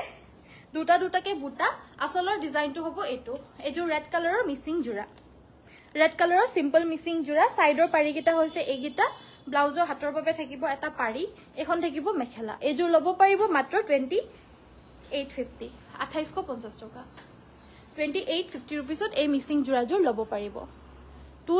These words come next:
থাউজেণ্ড এইট হাণ্ড্ৰেড ফিফটি, পচন্দ হ'লে WhatsApp কৰিব। চ' মেহেন্দি গ্ৰীণ কালাৰৰ কটন নুনি এইযোৰ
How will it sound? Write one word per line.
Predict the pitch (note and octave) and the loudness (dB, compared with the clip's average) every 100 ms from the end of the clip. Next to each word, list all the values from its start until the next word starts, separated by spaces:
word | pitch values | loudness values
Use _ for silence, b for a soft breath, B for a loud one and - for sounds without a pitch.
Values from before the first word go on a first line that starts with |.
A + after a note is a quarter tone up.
| F#4+ | 4
থাউজেণ্ড | F4+ F4+ G4 F#4+ - | 4 4 2 2 0
এইট | C#4+ D#4 | 0 0
হাণ্ড্ৰেড | C#4+ E4 - | 0 -2 -4
ফিফটি, | B3 - G#4 | -6 -2 -2
পচন্দ | C4 C#4+ C4+ | 0 -2 -2
হ'লে | C#4+ F#4+ | -2 -2
WhatsApp | A#3+ - A3 - | -2 -6 -12 -12
কৰিব। | G#3 G3+ - - - B B B B - | -12 -12 -14 -16 -20 B B B B -4
চ' | F#4+ D#4 | 0 2
মেহেন্দি | E4 E4+ G#4 F#4+ | 2 4 4 4
গ্ৰীণ | G#4 G#4+ | 4 4
কালাৰৰ | G4+ G#4 G#4+ | 4 4 2
কটন | D4+ D#4+ D#4+ | 0 0 0
নুনি | E4 F#4 C#4 | -2 -4 -6
এইযোৰ | C4+ | -4